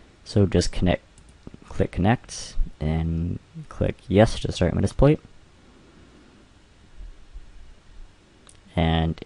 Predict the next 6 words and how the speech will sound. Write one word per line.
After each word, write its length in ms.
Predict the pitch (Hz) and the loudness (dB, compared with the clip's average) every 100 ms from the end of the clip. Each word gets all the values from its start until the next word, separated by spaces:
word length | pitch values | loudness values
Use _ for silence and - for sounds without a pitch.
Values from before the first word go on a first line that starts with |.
| - | -6
it 280 | 87 - - | -6 -4 0
will 420 | 90 82 110 127 - - - - - - _ - - _ _ - | 2 2 0 0 -2 -2 -8 -10 -12 -20 _ -20 -20 _ _ -6
give 280 | - 92 - | 0 0 2
this 460 | 85 82 - - - | 0 2 -2 -8 -2
error, 440 | 90 82 92 110 120 - | 2 4 4 2 -2 -4
but 300 | - - | -4 -4